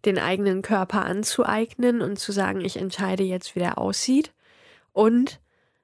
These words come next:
es sagt auch irgendwie was darüber aus, was jemand so für ein Bild von sich selbst hat und für ein generelles Menschenbild hat.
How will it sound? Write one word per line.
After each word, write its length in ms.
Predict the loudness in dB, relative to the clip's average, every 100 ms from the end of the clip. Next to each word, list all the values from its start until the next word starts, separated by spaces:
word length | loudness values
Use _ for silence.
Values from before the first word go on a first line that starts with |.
| _ 0
es 200 | 2 4
sagt 440 | 2 0 -4 -4
auch 280 | 0 0 0
irgendwie 420 | 0 0 0 0
was 200 | 0 0
darüber 640 | 0 -2 0 0 2 0 0
aus, 380 | 0 0 -2
was 260 | 0 0 0
jemand 360 | -2 -2 -2 -4
so 400 | -4 0 0 -2
für 180 | -4
ein 180 | -4 0
Bild 260 | 2 2 2
von 260 | -2 -2
sich 200 | 0 -2
selbst 500 | 0 2 2 0 -4
hat 240 | -2 -2 -4
und 180 | -8 -8
für 200 | -2 0
ein 220 | -2 -4
generelles 580 | -2 -2 -2 0 -2 -2
Menschenbild 840 | -2 -2 -4 -4 0 2 2 0
hat. 260 | -4 -4